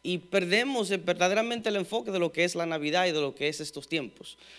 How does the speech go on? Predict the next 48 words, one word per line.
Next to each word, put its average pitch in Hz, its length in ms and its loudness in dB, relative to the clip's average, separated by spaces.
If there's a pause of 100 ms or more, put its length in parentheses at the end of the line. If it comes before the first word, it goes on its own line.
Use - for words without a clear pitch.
Ah, 143 300 2
mencionamos 165 640 -2
a 170 80 0
Cristo 190 320 -4
en 165 60 0
la 160 60 2
oración 156 360 -2
para, 180 160 -2
la 156 160 0
co-, 151 140 -6
para 139 280 -2
comer 175 440 0 (200)
y 165 100 -2
después 165 380 0
de 175 180 2
eso, 220 280 0
olvídase, 143 600 -2
ya, 147 260 2
ya 147 180 2
no 170 140 0
se 160 100 -2
habló 151 280 0
de, 147 180 0 (220)
del 139 120 0
sacrificio 151 600 -2
de 160 80 0
Jesús, 190 400 -2
ya 160 100 2
no 156 120 -2
se 151 160 -2
habla 151 220 0
de 139 120 -2
lo 135 200 -4
que, 135 200 -2 (220)
de 139 160 2
lo 135 200 0
bonito 156 480 2
que 156 160 0
es 151 80 -4
ser, 160 300 -2
que, 147 160 -2
que - 260 -6
estar 151 280 0
en 151 140 0
el, 143 120 -4
en 139 120 -4
el 135 80 -4
Señor, 170 500 0